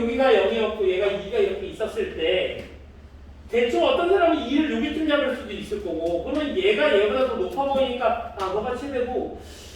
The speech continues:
어, 얘가, 어, 너가 최소고." 이런 식으로 안 된다고. 이 값, 이 값, 이 값, 이 값 네 개를 다 구한 다음에 그 중에 제일 큰 게 극대고 제일 작은 게 극소야. 알겠지? 귀찮다고 대충 그래프의 개형을 그렸는데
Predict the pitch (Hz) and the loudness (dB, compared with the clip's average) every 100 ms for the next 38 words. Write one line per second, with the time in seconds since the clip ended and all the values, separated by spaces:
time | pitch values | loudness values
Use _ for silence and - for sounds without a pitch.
0 | - - 294 285 262 269 262 233 247 285 | -18 -6 -2 0 0 0 -2 -2 -2 0
1 | 320 320 285 220 311 302 302 - 180 170 | -2 -2 -2 2 4 4 2 -2 -6 -8
2 | - - - - - - - - - - | -10 -12 -14 -16 -20 -20 -20 -20 -20 -16
3 | 226 277 330 320 311 - 226 269 269 277 | -12 -4 2 2 2 -2 -2 -2 -2 -4
4 | 277 285 - 233 240 208 185 220 247 233 | 0 0 0 -2 -2 -2 -2 -2 -2 -2
5 | 240 233 202 208 208 202 196 220 - 196 | -4 -4 0 0 0 -4 -4 -4 -6 -8
6 | 220 247 208 214 269 285 - 330 330 220 | -6 -6 -4 -2 -2 -4 -4 -2 -2 -6
7 | - 220 202 208 214 - - 226 254 - | -8 -6 -6 -4 -6 -6 -4 -4 -6 -10
8 | - - - - - - - - - - | -14 -16 -16 -18 -20 -20 -20 -20 -20 -20
9 | - - - - - 160 165 165 - - | -20 -20 -20 -20 -14 -12 -10 -12 -16 -16
10 | - 208 311 311 302 294 240 - - - | -10 0 0 4 4 4 2 -2 -6 -14
11 | - - 226 - 330 302 226 302 330 330 | -12 -2 -2 -2 -2 -2 2 2 2 -2
12 | - 214 285 311 311 285 269 | 2 4 6 4 2 0 -2